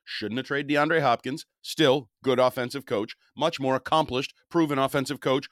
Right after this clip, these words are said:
or coach of any kind than Joe Judge. Then he goes to Alabama, and he's a very successful offensive coordinator for Nick Saban's team. And yet he comes to New England, and he looks at an organizational depth chart and says, "Wait a minute, I'm behind that guy." I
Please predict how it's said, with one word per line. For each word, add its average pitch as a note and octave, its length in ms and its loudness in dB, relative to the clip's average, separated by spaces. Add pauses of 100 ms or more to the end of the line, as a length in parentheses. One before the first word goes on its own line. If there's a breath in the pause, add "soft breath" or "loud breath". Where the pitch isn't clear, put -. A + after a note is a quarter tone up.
(100)
or C3 120 -6
coach C#3 260 -4
of B2 80 -4
any C#3+ 140 0
kind A#2 360 -2 (320 soft breath)
than C#3+ 120 2
Joe C#3+ 160 2
Judge. A2 340 -4 (340 soft breath)
Then A3+ 100 -2
he C4 60 -2
goes A3+ 160 2
to G3+ 80 2
Alabama, E3 560 2 (100)
and C#3+ 80 -2
he's C3 100 0
a B2 40 -6
very C3+ 160 0
successful B2+ 520 -2 (200)
offensive C#3 560 2 (180)
coordinator G#2+ 680 0 (180)
for B2+ 120 -6
Nick B2+ 160 -2
Saban's G#2 440 -6
team. A2 340 -6 (720 soft breath)
And D3+ 120 -2
yet E3+ 140 2
he E3 60 -2
comes G3+ 280 -2
to F3+ 80 -10
New D#3+ 200 -2
England, F3 280 -2
and A2+ 160 -2
he F3 140 -4
looks F#3 260 -4
at D3 240 2 (360)
an A2+ 120 -6
organizational B2+ 880 -2
depth G#2+ 300 0
chart C#3+ 280 0
and A#2+ 120 -10
says, F#2 240 -6
"Wait G#2 180 -2
a F2 40 -6
minute, C#2 220 -10 (280)
I'm A#2+ 140 -2
behind G#2+ 300 -2
that G#2+ 240 0
guy." D3 280 0 (460 soft breath)
I D3+ 420 4